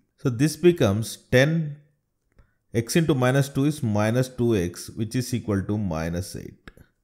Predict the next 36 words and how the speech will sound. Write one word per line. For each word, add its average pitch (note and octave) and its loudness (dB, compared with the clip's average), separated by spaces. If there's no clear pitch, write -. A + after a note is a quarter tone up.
So D#3+ 2
minus C#3+ 4
eight D3+ 0
comes C3 0
here, G#2 2
this G#2+ -4
becomes B2 -2
ten A#2+ -2
plus A2+ -2
eight, F#2 -6
which A#2 -4
is B2+ 0
equal A2+ 0
to A#2+ -6
two F2 -4
X. - -18
So - -6
this A#2+ -2
can D3 0
be C#3 2
written C3 0
as G2+ 0
two B2+ -2
X A2+ -4
is G#2 -4
equal G2+ -2
to F2+ -8
ten A#2+ -2
plus C#3 -2
eight A#2 -2
is A2 -2
equal G2 -2
to D2 -10
eighteen, G2+ -4
which A#2 -2
means G2 -2